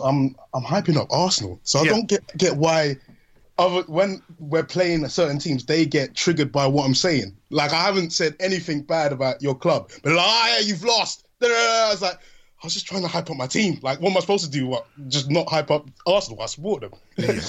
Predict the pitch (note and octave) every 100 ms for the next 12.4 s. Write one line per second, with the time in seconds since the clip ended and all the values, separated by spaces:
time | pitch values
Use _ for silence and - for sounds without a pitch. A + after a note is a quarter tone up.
0 | - - - D3+ C#3+ D3+ F3 F3 F3+ F3
1 | F#3+ E3+ A#2 G#2+ _ - D3+ D#3 D#3 D#3+
2 | F3+ G#3+ D#3+ D3 D3 A#2+ G#2 - G2+ G2+
3 | G2 G2 G2 _ G2+ G2+ D#2+ G#2 G#2+ F#2
4 | F#2+ G#2 F#2 F#2 G2 F2+ F#2 F#2 _ _
5 | _ _ - D#3+ A3+ F3+ C3+ C3 C#3 F3
6 | D3 C3+ E3 C3 A2+ A#2 C3 G#2+ - D3+
7 | D3+ C#3+ C3 B2 E3+ - F3 E3+ D#3+ C#3+
8 | C3 - - C#3+ C3+ - C3+ C3 C3+ A#2+
9 | - _ _ _ _ C#3 C3+ - - C3
10 | A#2+ A#2 A2+ - C#3+ B2 A2 - A2+ G#2+
11 | G#2 - _ - B2 C3+ B2+ B2 A#2 A#2
12 | A#2 A#2+ G#2